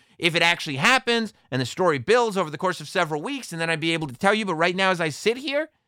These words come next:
I believe Cody will come back as a super babyface. And I believe that WrestleMania is the night that Cody wins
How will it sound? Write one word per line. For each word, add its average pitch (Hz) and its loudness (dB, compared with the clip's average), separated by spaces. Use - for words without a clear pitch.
I 170 6
believe 190 2
Cody 185 2
will 143 -4
come 165 -2
back 156 2
as 135 -8
a 123 -6
super 311 0
babyface. 110 -4
And 165 6
I 170 8
believe 185 2
that 185 -2
WrestleMania 170 2
is 135 -2
the 135 -2
night 135 0
that 135 -8
Cody 139 -2
wins 117 -4